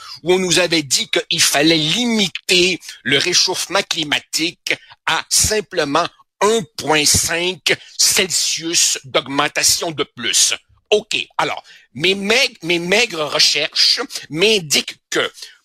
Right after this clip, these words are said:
pour parvenir à limiter le réchauffement à un point cinq Celsius, il faudrait réduire nos émissions de C O deux, écoute ça là, de quarante-huit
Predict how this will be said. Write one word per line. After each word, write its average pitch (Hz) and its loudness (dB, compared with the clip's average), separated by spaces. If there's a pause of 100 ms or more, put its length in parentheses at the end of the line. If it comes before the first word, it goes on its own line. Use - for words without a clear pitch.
pour - -8
parvenir 175 -2 (340)
à 135 0
limiter 170 -2 (280)
le 120 0
réchauffement 151 0 (100)
à 117 -4 (160)
un 165 -2
point 135 0
cinq 147 0
Celsius, - 0 (420)
il 220 -2
faudrait 185 -2 (380)
réduire 180 -2 (140)
nos 143 -2
émissions 226 0
de 185 -2
C 170 0
O 139 -8
deux, 120 -12 (180)
écoute - 0
ça - 2
là, 85 -4 (720)
de - -2 (200)
quarante-huit 240 -2